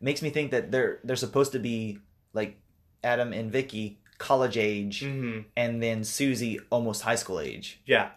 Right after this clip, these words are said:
Speaker 1: Which, apparently, I did see this in the trivia, Susie is supposed to have been a little bit older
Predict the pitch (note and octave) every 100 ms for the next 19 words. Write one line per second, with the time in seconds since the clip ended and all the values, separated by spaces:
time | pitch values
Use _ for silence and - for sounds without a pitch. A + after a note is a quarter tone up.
0 | - C#3 - - _ _ _ _ - -
1 | C#3 B2+ A2+ G#2 A2+ G#2 A2+ G2+ G2+ G2+
2 | A2+ G2+ G2+ F#2+ - _ _ _ _ _
3 | _ _ _ _ - - C#3+ D3+ C3+ C3
4 | A#2+ A2+ A2 _ _ A#2 C3 C3+ - -
5 | - - A2+ B2+ A#2+ - A#2 A2 F2+ A2
6 | G#2+ G#2 G2+ - G#2 A2 A2+ - G#2+ A2+
7 | C3+ E3+ G#3+